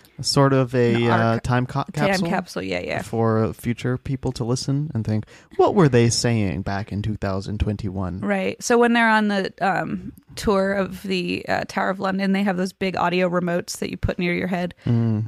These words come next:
Speaker 2: Y-, they'll hear this
Speaker 1: Mm-hmm.
Speaker 2: audio playing
Speaker 1: Mm-hmm.
Speaker 2: for them.
Speaker 1: Yeah.
Speaker 2: Go to the gift shop.
Speaker 1: Get your Sussy Tower shirts.
Speaker 2: Aw. Um,
Speaker 1: Was that cute to you?
Speaker 2: Yeah.
Speaker 1: Okay.
Speaker 2: I would love, like, a fun little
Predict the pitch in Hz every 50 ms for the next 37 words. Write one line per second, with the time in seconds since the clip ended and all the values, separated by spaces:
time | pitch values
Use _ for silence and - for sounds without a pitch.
0 | - - 101 - 180 196 185 180 - 190 180 180 180 160 160 165 175 - - -
1 | - 117 107 104 104 104 104 - 95 90 92 95 - - 117 185 - - 104 110
2 | 120 - 196 190 - - - 196 175 - - - - - - - - - 104 101
3 | 95 95 110 - - - - _ _ _ _ _ _ _ _ _ _ - - 202
4 | 185 196 220 247 254 330 349 - - - - 277 269 262 262 254 262 - - -
5 | - - _ _ _ _ _ _ _ _ - - - - - - - - - -
6 | 110 - - - 101 104 101 107 - - - _ - - - - - 117 110 -
7 | - 107 107 104 - _ _ - - - 110 104 104 104 98 98 98 - - -
8 | - - 123 110 - - - - - - - - 302 311 311 302 285 285 285 294
9 | 311 320 320 - - - - _ _ _ - - - - - - - - _ _
10 | _ _ - 214 214 208 208 208 208 208 214 208 208 208 208 208 208 208 214 214
11 | - 110 113 - - - - - - 120 113 - - 143 143 156 185 214 214 185
12 | - - - - - - - - - - 233 233 226 247 302 359 254 214 - -
13 | 151 - - - 110 123 139 - - - - _ _ - - - 226 254 294 254
14 | 220 196 202 214 226 226 220 220 202 196 185 180 - - 185 - - 202 190 190
15 | 196 190 190 185 190 185 180 185